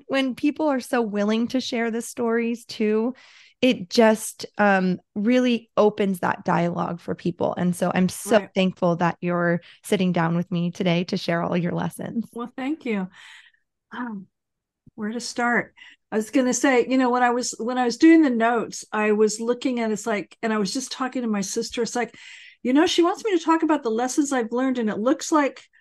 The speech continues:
Speaker 2: I learn pretty much the same lesson almost every time, although I didn't use it. I didn't learn it in time to use it for the next one. <laughs>
Speaker 1: Right.
Speaker 2: So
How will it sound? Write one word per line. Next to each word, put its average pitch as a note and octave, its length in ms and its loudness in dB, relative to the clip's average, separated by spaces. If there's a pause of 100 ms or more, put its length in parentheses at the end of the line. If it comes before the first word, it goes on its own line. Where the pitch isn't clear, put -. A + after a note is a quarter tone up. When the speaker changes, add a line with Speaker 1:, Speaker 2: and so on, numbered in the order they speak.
(160)
Speaker 2:
I B3 120 2
learn C4 420 0
pretty D#4+ 240 8
much E4+ 240 2
the B3+ 100 -4
same B3+ 340 -4
lesson A#3+ 540 -4
almost A#3 460 0
every A#3 260 -2
time, A#3+ 380 -2 (1040)
although A#3+ 640 0
I A3 100 2
didn't A#3+ 320 -2 (480)
use C#4 360 4
it. B3+ 220 2 (320)
I C#4 100 -2
didn't D#4 220 4
learn C#4 200 0
it F#3+ 60 -6
in A#3 80 -6
time A3 220 -2
to A3+ 60 -4
use A#3 200 -4
it G#3+ 100 -4
for A#3 100 -2
the F#3 80 -6
next E3+ 320 -4
one. B3+ 220 0 (360)
<laughs> A#4 60 4 (280)
Speaker 1:
Right. G#3+ 380 6 (400)
Speaker 2:
So D4+ 300 2